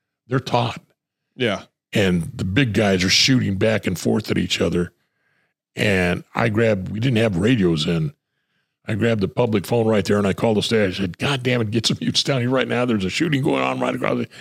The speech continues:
Speaker 1: and they're saying, "Gil, calm down. We're, you're okay." I said, "I'm okay, but just hurry up."
Speaker 2: Yeah.
Speaker 1: So I hang up with them. I walk back into the guy. I said, "Give me the subpoena."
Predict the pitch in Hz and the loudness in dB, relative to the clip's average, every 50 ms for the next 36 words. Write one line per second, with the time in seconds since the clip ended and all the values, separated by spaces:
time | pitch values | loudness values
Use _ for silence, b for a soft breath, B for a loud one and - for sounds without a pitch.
0 | B B B B B B - 104 113 120 - - 110 101 90 80 110 135 120 98 | B B B B B B -2 0 0 0 2 0 0 0 0 0 0 0 0 0
1 | 87 - 123 123 117 104 98 113 127 131 104 82 76 76 78 87 92 - _ _ | 0 -2 -2 -2 -2 0 0 0 0 0 -2 -2 -2 -4 -6 -8 -10 -14 _ _
2 | _ - 113 131 135 131 120 - 156 165 143 - - b b b b b 120 - | _ -4 -2 0 0 -2 -2 -2 -2 -2 -2 -4 -6 b b b b b -4 -2
3 | - - 180 190 196 175 131 - - 123 156 202 180 139 147 160 151 143 156 180 | -2 0 0 0 0 0 0 0 0 0 0 0 0 0 0 0 0 0 0 2
4 | 190 175 160 135 127 - - _ _ - 113 127 127 120 101 - - _ _ _ | 2 2 0 0 -2 -4 -6 _ _ -2 0 2 2 2 0 -2 -8 _ _ _
5 | _ - - 139 117 95 85 - _ _ _ _ _ _ _ _ _ _ _ _ | _ -4 -2 0 0 0 -2 -6 _ _ _ _ _ _ _ _ _ _ _ _
6 | _ _ _ _ - 123 135 135 117 127 131 127 117 120 120 131 - 101 113 120 | _ _ _ _ -2 0 2 2 2 2 0 0 0 -2 -2 -2 -2 0 0 0
7 | 127 139 151 - - - 95 98 120 127 123 - - - 131 123 117 - 139 131 | 0 0 0 0 0 0 0 2 2 0 0 -2 -2 -2 -2 -2 -2 -2 -4 -2
8 | 127 120 110 104 107 113 127 135 127 - - 110 104 123 131 123 110 101 - - | -2 -2 -4 -2 -2 -2 0 0 -2 -2 -2 -2 0 0 0 0 0 -2 -2 0
9 | 135 120 104 - - - | 0 0 0 -2 -4 -8